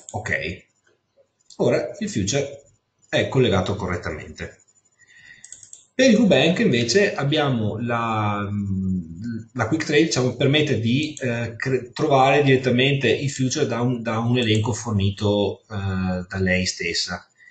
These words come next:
Quindi possiamo, eh, cercare direttamente il, il future, come vi ho detto è quotato sul, su Globex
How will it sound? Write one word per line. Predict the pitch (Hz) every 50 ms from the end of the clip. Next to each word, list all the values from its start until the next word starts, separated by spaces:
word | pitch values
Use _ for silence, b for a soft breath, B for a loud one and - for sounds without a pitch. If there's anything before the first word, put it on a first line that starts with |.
| B B B B B
Quindi | B - 135 131 135 143 156 156
possiamo, | - 117 107 - - 117 113 113 113 113 113 107 101 98 95 95
eh, | - 110 101 95 95 95 95 95 95 95 92 92 92 92 90 92 92
cercare | - - 104 107 - 107 107 104 107 107 104 104 98 104 - - _
direttamente | 104 104 101 101 98 - 107 98 101 104 110 113 113 101 - - 101
il, | 98 - - 110 104 101 95 95 95 92 92 92 90 92 92
il | 107 120
future, | - - 107 104 - 151 151
come | - 104 98
vi | 95 92
ho |
detto | 92 95 95 - 87
è | -
quotato | - 90 - 107 87 - - -
sul, | - - 90 87 82 82 82 82 82 78 80 80 80 - - - - - - - _ _ - - -
su | - - - 131 131
Globex | 123 110 101 92 95 - 175 175 - - - - -